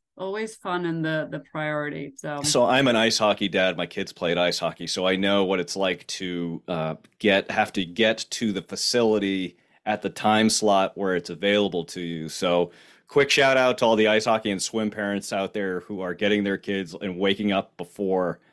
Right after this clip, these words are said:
Speaker 2: the roosters even get up to be able to do that. It is an incredible amount of dedication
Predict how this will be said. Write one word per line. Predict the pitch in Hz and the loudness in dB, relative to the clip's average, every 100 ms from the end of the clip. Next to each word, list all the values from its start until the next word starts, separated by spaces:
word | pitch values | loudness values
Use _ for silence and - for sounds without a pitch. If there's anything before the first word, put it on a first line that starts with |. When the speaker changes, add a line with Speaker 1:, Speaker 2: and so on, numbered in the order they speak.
| _ _ | _ _
Speaker 2:
the | 95 | -2
roosters | 95 110 - 98 85 | 2 2 0 -2 -2
even | 87 85 | -4 -4
get | 82 82 | -4 -4
up | 82 | -4
to | - | -8
be | 87 | -6
able | 82 80 | -6 -6
to | |
do | 85 87 | -8 -6
that. | 82 | 0
It | 120 | 6
is | 214 185 | 6 6
an | |
incredible | 117 98 139 127 110 | 4 2 2 4 4
amount | 98 95 | 2 0
of | 87 | -2
dedication | 90 85 - 98 90 78 | -2 -2 -4 -6 -6 -12